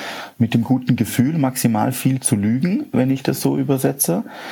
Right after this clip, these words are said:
Weil eigentlich muss man ja ehrlicherweise sagen, Taekwondo ist, äh, inzwischen zu einem Kampfsport geworden. Es geht gar nicht mehr so sehr darum, hier der, äh, High-End-Selbstverteidiger zu sein. Da gibt es definitiv bessere Taktiken.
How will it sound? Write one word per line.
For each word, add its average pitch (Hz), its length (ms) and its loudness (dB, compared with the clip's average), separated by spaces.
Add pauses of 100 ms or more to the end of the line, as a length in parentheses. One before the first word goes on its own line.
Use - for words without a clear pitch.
(180)
Weil 92 120 0
eigentlich 131 280 0
muss 127 160 2
man 110 100 2
ja 101 100 2
ehrlicherweise 110 520 2
sagen, 101 380 0
Taekwondo 98 520 2
ist, - 400 0
äh, 90 260 2
inzwischen 101 720 -2
zu - 120 0
einem 90 200 0
Kampfsport - 1120 -2
geworden. 139 640 0 (400)
Es - 100 -4
geht 95 200 0
gar 82 160 0
nicht - 180 -2
mehr 90 160 2
so 85 100 0
sehr 85 220 2
darum, 85 340 2
hier 87 260 2
der, 78 500 2
äh, - 120 -2 (200)
High-End-Selbstverteidiger 95 1200 0
zu - 120 0
sein. 87 280 2
Da 87 80 2
gibt - 240 -4
es - 100 -2
definitiv - 600 -2
bessere 87 360 0
Taktiken. 98 560 -2